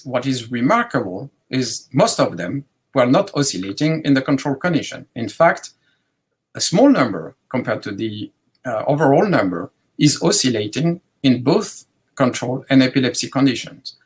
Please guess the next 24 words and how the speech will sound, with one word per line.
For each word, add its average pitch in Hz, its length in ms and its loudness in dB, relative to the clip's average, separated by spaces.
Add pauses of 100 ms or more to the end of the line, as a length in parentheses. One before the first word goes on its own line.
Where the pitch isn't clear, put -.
(240)
And 135 160 4
what 202 200 4
we 175 100 0
found 214 260 0
is 139 140 2
that 123 220 0
many 226 300 2
of 143 160 -4
these 147 220 2
genes, 143 540 -2
which - 300 -4
are 104 100 2
still 254 300 0
oscillating 131 560 0
in - 160 -8
both 165 240 -2
control 123 400 -2
and 110 120 -8
epileptic 107 460 -10
animals, 131 460 -2 (160)
they 135 100 2
are 143 200 6
in 135 180 2
antiphase. - 720 -6